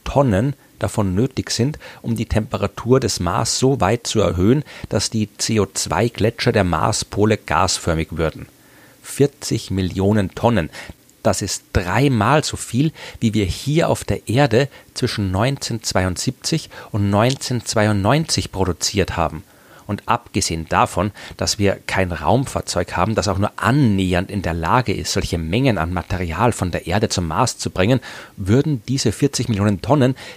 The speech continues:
die wir sowieso nicht produziert bekommen, die würden nicht mal reichen. Denn im Lauf der Zeit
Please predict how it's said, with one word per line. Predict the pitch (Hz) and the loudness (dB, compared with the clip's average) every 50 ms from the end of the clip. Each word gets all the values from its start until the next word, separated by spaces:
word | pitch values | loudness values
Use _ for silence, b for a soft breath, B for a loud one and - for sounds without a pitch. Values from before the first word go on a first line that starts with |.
| B B - | B B 0
die | 127 117 | 2 4
wir | 117 110 123 127 - - | 6 6 4 4 2 -2
sowieso | - - - 135 139 127 - - 127 147 | -6 -6 -4 -2 -2 -2 -2 0 0 0
nicht | 131 95 - | 0 -2 -2
produziert | - - 104 104 98 - - 113 - | -2 -2 0 0 0 -2 -4 -4 -4
bekommen, | 117 - - - 139 143 127 B B B B B _ - | -2 0 2 2 2 2 0 B B B B B _ -2
die | 113 104 90 | -2 0 2
würden | 95 123 139 131 113 98 | 2 2 4 4 2 2
nicht | 107 131 - - - - | 0 -2 -4 -6 -4 -2
mal | 107 98 92 | 0 0 0
reichen. | 90 80 80 85 104 117 - - - 85 78 - B B B B B - | 0 0 2 2 4 2 2 0 -4 -6 -6 -8 B B B B B 0
Denn | 113 135 | 2 4
im | 131 104 | 4 6
Lauf | 90 95 113 - | 6 4 4 2
der | - 135 - | 0 -4 -2
Zeit | - - 85 101 127 - | 0 2 2 2 2 0